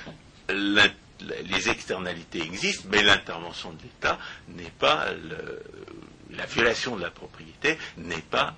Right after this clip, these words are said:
un, un moyen de résoudre ces externalités. Mais la réalité, c'est que les externalités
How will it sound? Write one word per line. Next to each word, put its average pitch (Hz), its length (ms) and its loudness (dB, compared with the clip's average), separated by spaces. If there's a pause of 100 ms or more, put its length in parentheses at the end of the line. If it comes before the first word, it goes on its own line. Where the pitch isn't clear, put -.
un, - 460 -14
un - 20 -12
moyen 113 300 -4
de - 120 -10
résoudre 98 480 -2
ces 78 260 -16
externalités. - 600 -16 (200)
Mais 98 80 2
la 101 180 6
réalité, 92 520 0
c'est - 380 -4
que 104 100 -6 (220)
les 82 240 -10
externalités 80 800 -10